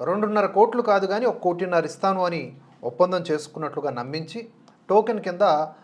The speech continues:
ఒక లక్ష రూపాయలు ఇచ్చాడు. అప్పటికే అక్కడ ఉన్నటువంటి పోలీసులు నిందితుడిని అదుపులోకి తీసుకున్నారు. ఇక ప్రాథమిక విచారణలో భాగంగా నిందితుడికి పెద్ద మొత్తంలో అప్పులు ఉన్న కారణంగా అడ్డదారిలో సంపాదన కోసం ఈ మోసానికి పాల్పడినట్లుగా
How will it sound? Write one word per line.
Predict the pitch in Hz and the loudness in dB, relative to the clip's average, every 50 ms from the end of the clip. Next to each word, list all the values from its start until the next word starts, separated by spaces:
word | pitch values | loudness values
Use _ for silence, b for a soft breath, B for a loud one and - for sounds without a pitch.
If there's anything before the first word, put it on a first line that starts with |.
| B B - | B B -10
ఒక | 151 151 165 | -4 -2 -2
లక్ష | 151 147 - - | -2 -2 -4 -6
రూపాయలు | 151 147 143 147 180 180 160 143 131 131 135 B B B B B - | -6 -6 -2 0 0 0 0 0 -4 -6 -10 B B B B B -18
ఇచ్చాడు. | 135 135 - - 156 135 120 113 123 131 113 98 - - _ _ B B B B B - | -18 -16 -8 -4 -2 -2 -2 -2 -4 -8 -10 -12 -16 -20 _ _ B B B B B -2
అప్పటికే | 170 170 240 240 247 | 2 2 4 6 6
అక్కడ | 233 208 202 202 | 4 4 4 2
ఉన్నటువంటి | 196 202 196 196 196 190 180 | 0 -2 -2 -2 -2 -2 -2
పోలీసులు | 175 - - 160 165 170 165 170 196 214 240 | -6 -6 -4 -2 -2 -2 -2 -4 -4 -4 -4
నిందితుడిని | 196 156 156 160 180 180 180 175 170 196 | -4 -6 -6 -6 -8 -6 -6 -6 -4 -2
అదుపులోకి | 180 151 160 160 165 156 156 - | -4 -4 -4 -4 -4 -6 -6 -6
తీసుకున్నారు. | 139 120 - - - 123 110 107 - - _ _ _ _ _ b b b b b b b 156 | -10 -14 -14 -16 -18 -16 -16 -16 -16 -18 _ _ _ _ _ b b b b b b b -2
ఇక | 151 170 | 0 0
ప్రాథమిక | 147 151 151 147 160 165 165 180 170 165 | 0 2 2 2 2 2 0 -4 -4 -4
విచారణలో | 160 156 156 - 165 156 160 160 151 147 139 | -4 -6 -2 0 0 0 2 0 0 -2 -4
భాగంగా | 131 139 147 139 147 147 147 160 143 113 120 - b b b b b b b - - | -4 -6 -6 -6 -6 -2 0 0 0 0 -2 -6 b b b b b b b -20 -16
నిందితుడికి | 113 127 156 185 190 220 208 226 196 196 196 208 | -8 -8 -6 -6 -6 -4 -4 -4 -4 -4 -6 -4
పెద్ద | 190 180 160 160 185 | -2 -2 -2 0 -2
మొత్తంలో | 185 185 175 180 180 180 180 180 165 | -4 -4 -4 -4 -6 -2 0 0 0
అప్పులు | - 143 143 - 190 190 185 | 0 -2 -4 -4 -4 -2 -2
ఉన్న | 180 175 170 | -2 -2 -4
కారణంగా | 156 - 151 147 156 156 156 151 156 175 170 | -4 0 0 2 2 0 -2 -4 0 2 2
అడ్డదారిలో | 147 139 147 170 165 170 165 160 160 170 170 | 2 2 2 2 2 2 2 2 0 -2 -2
సంపాదన | 170 151 147 151 170 165 165 170 160 | -4 -6 -6 -4 -4 -4 -2 -4 -6
కోసం | 160 156 151 147 151 185 175 | -6 -6 -8 -8 -8 -8 -10
ఈ | 156 143 | -10 -10
మోసానికి | 143 139 139 156 143 170 160 160 165 160 | -8 -6 -6 -6 -4 -4 -6 -6 -8 -6
పాల్పడినట్లుగా | 160 139 135 139 135 143 139 143 143 139 135 139 139 147 165 147 127 123 B | -4 -4 -4 -2 -4 -6 -10 -10 -12 -12 -10 -8 -4 -2 -2 -2 -2 -4 B